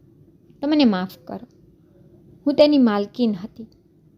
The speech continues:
અને તેને તેના કામ માટે પૈસા આપતી હતી, પણ મારામાં માનવતા હજી જીવિત હતી. તેથી માલિક હોવા છતાં મેં નોકર પાસે માફી માંગી,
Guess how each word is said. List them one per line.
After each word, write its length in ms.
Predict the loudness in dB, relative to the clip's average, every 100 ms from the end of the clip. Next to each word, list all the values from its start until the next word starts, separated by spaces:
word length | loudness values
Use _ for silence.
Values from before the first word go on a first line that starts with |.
| _
અને 180 | -2 -2
તેને 260 | 0 -2 -2
તેના 240 | -2 -4
કામ 260 | -2 -2 0
માટે 300 | 0 -2 -6
પૈસા 400 | -2 -2 -2 -6
આપતી 320 | -8 -12 -16
હતી, 300 | -16 -20 -20 -20 _ _ _ -20 -20 -6
પણ 200 | -2 -2
મારામાં 520 | -2 0 2 2 2
માનવતા 540 | 0 -2 -2 -2 -2 -6
હજી 300 | -4 -4 -6
જીવિત 520 | -6 -8 -2 0 -2 -8
હતી. 180 | -20 _ _ _ _ _ _ _ _ -8
તેથી 220 | -6 -4
માલિક 380 | -4 0 0 -2
હોવા 320 | -6 -2 -2
છતાં 420 | -2 -8 -14 -16 -18 _ _ _ _ -4
મેં 140 | 2 2
નોકર 280 | 2 -2
પાસે 320 | -2 -4 -2 -2
માફી 360 | -2 -6 -10
માંગી, 340 | -12 -12 -16